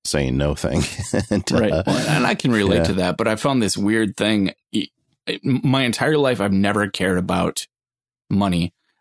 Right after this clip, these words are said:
Speaker 2: O-, beyond the extent where I don't want to be, like, figuring out which bills I'm able to pay in a month.
Speaker 1: Yeah.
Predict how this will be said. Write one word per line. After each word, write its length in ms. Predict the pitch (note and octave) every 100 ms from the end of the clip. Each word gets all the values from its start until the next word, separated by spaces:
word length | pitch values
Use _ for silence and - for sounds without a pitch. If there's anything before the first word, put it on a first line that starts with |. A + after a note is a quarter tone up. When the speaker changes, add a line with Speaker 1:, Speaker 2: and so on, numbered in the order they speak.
| _ _ _ _ _
Speaker 2:
O-, 200 | B2+ C#3 -
beyond 400 | A2+ C#3 C#3 F3
the 140 | G3 F3
extent 400 | C#3+ - C#3+ A2+
where 140 | B2+ G#2+
I 60 |
don't 400 | G2+ G2 A#2 A#2+
want 260 | A#2+ A2+ -
to 100 | -
be, 260 | G#2 G#2 G2+
like, 260 | G2 F#2 - _
figuring 340 | C#3 C3 B2+
out 160 | A#2+ G#2
which 240 | A2+ -
bills 300 | G#2+ G#2+ A2+
I'm 160 | A2 G#2
able 280 | - G#2+ A2
to 100 | A2 F#2+
pay 300 | - G2 A2+
in 100 | C#3
a 40 |
month. 260 | D3+ F3+ - _ _ _ _ _ _ _ -
Speaker 1:
Yeah. 160 | D2+